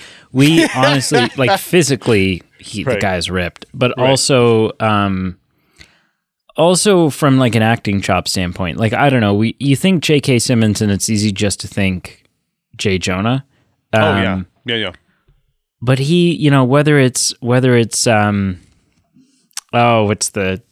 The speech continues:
Speaker 1: the, what's the drumming movie?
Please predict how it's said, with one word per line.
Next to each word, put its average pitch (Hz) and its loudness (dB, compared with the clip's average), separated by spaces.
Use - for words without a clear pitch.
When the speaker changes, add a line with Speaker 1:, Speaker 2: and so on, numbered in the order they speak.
Speaker 1:
the, 90 -6
what's - -20
the 135 -4
drumming 92 -6
movie? 87 -10